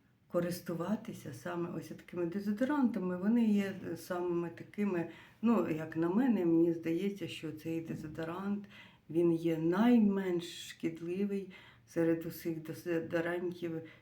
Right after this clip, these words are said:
що є, тому що, ну, що сода робить? Сода завжди, ми дезінфікуємо содою. Так і цей дезодорант на основі соди зроблений.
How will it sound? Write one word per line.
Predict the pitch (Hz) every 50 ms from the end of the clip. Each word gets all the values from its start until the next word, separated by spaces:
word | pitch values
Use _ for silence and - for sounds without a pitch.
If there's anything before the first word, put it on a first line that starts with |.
| _ - - 151
що | 123 - - - 170
є, | 175 175 175 202 233 254
тому | 247 - 226 175 185 185
що, | 180 - - 180
ну, | 202 220 220
що | 208 - - - 180 170 156
сода | - - 151 147 143 151 151 151
робить? | 147 147 147 147 - 160 - -
Сода | - - 262 277 - 226 202
завжди, | 202 175 165 160 160 - - 202 202 202 - - - - _
ми | - 180 185 180
дезінфікуємо | 180 185 185 185 202 202 202 - - 202 - - - 175 165 156 151 147 147 147 143
содою. | - - 170 165 147 139 143 147 143 147 151 156 151 - - - - - _ _
Так | - 214 226 220 -
і | 240
цей | 226 - 233 226 196 175
дезодорант | 165 170 165 170 175 170 175 185 185 202 226 247 240 233 233 220
на | 185 180 180
основі | 185 185 185 - - - 208 208 208 202 202 202
соди | 202 - - 190 185 180 165 - 160
зроблений. | 147 - 156 151 151 151 - - - 156 151 151 160 - 160 160 160